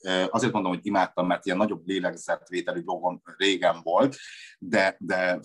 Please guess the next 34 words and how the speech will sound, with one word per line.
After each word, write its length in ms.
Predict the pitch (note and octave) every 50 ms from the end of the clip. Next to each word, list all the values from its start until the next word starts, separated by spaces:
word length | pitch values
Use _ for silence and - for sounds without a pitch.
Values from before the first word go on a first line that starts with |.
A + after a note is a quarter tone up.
| -
fenntartom 540 | - A2+ G#2+ G2 - F#2 E2 D#2+ - F2 E2
a, 240 | E2 E2 E2+ E2+ -
a, 420 | - E2 E2+ E2+ E2+ E2+ F2 F2 _ _ _ _ _ _ -
a 140 | - F2+ F2
blogot 380 | F2 F2+ F2 E2+ F2+ F2+ - -
továbbra 380 | - G2 F2+ F2 E2+ E2+ F2
is, 220 | F2 E2+ - - -
csak 180 | - F2+ E2+
más, 420 | F2 F2 F2 E2+ E2 - - - -
ö, 300 | E2+ E2 E2 E2 E2 E2 - _ _ _ _ _ - -
dolgokra, 380 | F2+ F2 E2+ F2+ F2 - F2
de 80 | D2+ E2
majd 140 | E2+ F2 F2+
erre 180 | F2+ F2 E2
is 160 | E2 D#2+ -
rátérünk. 580 | - E2+ E2+ F2+ - F#2+ F#2+ F#2 G2 G#2+ G#2+ - - - - - - - - _ _ _ _ _ _ _ - - - _ _ -
A 100 | B2 C3
legjobb 400 | C#3 C#3+ C#3+ B2+ A2+ A#2 G#2+ -
terápia 480 | - - F#2 F2+ E2+ E2 - F#2+ F2 D#2+
a 40 | E2
világon, 340 | F2+ F2+ E2+ E2 F2 F2+ F#2+
amikor 280 | F#2+ F2+ - G2+ -
kiírjuk 400 | - - G#2 F#2+ F2 F2 E2+ E2
magunkból. 440 | - D#2+ D#2+ E2 E2 D#2+ - - G2
Ez 80 | A#2+ C3+
akár 240 | C3 C3 B2 A#2
egy, 80 | A2+ A2
lehetne 280 | A2 A2 G2+ - G2+ F2+
egy 120 | F2 F2
napló, 420 | F2 E2+ - - - E2+ E2+ F2+
egy 180 | F2 F#2 F#2 F#2
jegyzet, 500 | F#2 F2 E2+ - - - E2+ E2 - - _ _ _
vagy 240 | - - G2+ F#2 E2+
bármi. 540 | D#2 D2+ F2 E2+ E2 F2 F#2 A2 A#2+ A#2+